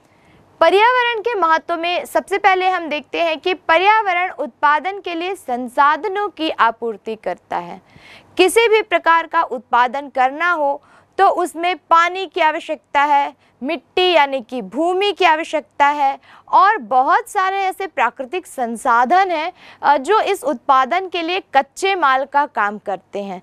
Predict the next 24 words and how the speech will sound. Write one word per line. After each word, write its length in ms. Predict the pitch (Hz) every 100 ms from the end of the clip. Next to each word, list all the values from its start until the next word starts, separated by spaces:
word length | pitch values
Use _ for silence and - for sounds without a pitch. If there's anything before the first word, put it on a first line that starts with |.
| _ - _ -
तो 160 | 403
वास्तव 640 | 262 277 277 311 _ 403 440
में 160 | 370 381
ये 220 | 339 381 -
कच्चा 400 | 277 - 339 330
माल, 400 | 302 269 277 302 254
भूमि 640 | 202 240 302 302 311 302 - - -
और 460 | - 302 359 370 277
साथ 300 | - 294 302
ही 160 | 349 403
साथ 260 | 392 359
जल, 420 | 285 185 330 392 349
जो 160 | 233 320
कि 140 | 320
किसी 340 | 349 320 - 392
भी 100 | 370
उत्पादन 460 | 339 - 269 269
क्षेत्र 340 | 302 294 - 285
में 180 | 285 233
बहुत 240 | 254 247
महत्वपूर्ण 540 | 220 214 214 277 277
स्थान 320 | 294 - 254 240
रखता 300 | 233 _ 254
है, 160 | 277